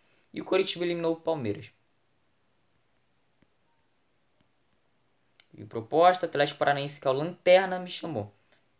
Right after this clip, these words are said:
Pô, o que que eu vou fazer no Lanterna, cara? Jogo dentro de casa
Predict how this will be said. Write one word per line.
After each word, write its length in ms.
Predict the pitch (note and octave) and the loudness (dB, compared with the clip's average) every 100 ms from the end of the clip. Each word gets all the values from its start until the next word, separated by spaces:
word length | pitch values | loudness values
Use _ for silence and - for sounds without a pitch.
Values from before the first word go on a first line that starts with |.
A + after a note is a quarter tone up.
| - | 2
Pô, 140 | A3+ D#3+ - _ | 4 4 0 _
o 40 | |
que 120 | - | -12
que 60 | A#3 | -10
eu 40 | |
vou 100 | A3 | -8
fazer 280 | - F4+ F#3 | 2 2 2
no 240 | F#3+ F3 E3+ | -4 -6 -6
Lanterna, 680 | F3 E3 - C#3 A#2 G2 G#2 | -6 -6 0 4 4 2 -6
cara? 400 | - G2 G#2+ - _ _ _ _ _ _ _ _ _ _ _ _ _ _ _ _ _ _ _ _ _ _ _ _ _ _ _ - | -4 -4 -4 -12 _ _ _ _ _ _ _ _ _ _ _ _ _ _ _ _ _ _ _ _ _ _ _ _ _ _ _ -16
Jogo 160 | C3+ | -12
dentro 180 | C#3+ D3+ | -6 0
de 40 | |
casa 320 | D3 C#3+ C#3+ | 2 2 2